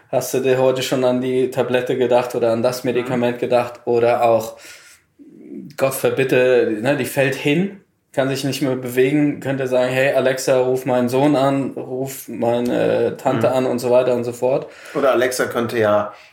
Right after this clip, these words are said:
Speaker 2: allein schon an den Geräuschen merken, dass da grad was nicht cool passiert ist und fragen, „Wie geht's dir?“
Speaker 1: Genau, sowas alles.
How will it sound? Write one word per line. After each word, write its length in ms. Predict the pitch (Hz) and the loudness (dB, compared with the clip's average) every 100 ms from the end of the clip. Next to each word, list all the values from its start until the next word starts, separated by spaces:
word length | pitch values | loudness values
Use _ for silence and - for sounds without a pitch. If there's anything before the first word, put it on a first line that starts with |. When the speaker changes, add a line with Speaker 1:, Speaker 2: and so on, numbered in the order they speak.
| - | -4
Speaker 2:
allein 300 | 117 117 123 | 0 0 0
schon 160 | - 117 | -2 -4
an 80 | |
den 120 | 120 113 | -2 0
Geräuschen 440 | 107 120 131 117 | 2 2 0 -2
merken, 240 | 104 107 | -2 -2
dass 140 | 101 - | -4 -2
da 100 | 101 | 0
grad 200 | 95 - | 0 0
was 180 | 90 113 | -4 -6
nicht 240 | 107 - | -10 -6
cool 120 | 110 | -6
passiert 320 | 104 104 110 | -4 -4 -4
ist 60 | 104 | -2
und 120 | 101 | -6
fragen, 300 | - 104 104 | -4 -4 -2
„Wie 80 | 95 | -2
geht's 200 | 98 127 | -4 -6
dir?“ 200 | - 82 - _ _ - | -8 -10 -14 _ _ 0
Speaker 1:
Genau, 360 | 208 156 104 - | 2 2 -2 -8
sowas 400 | - 151 139 - | -4 0 2 0
alles. 360 | 120 - - - | -2 -4 -8 -16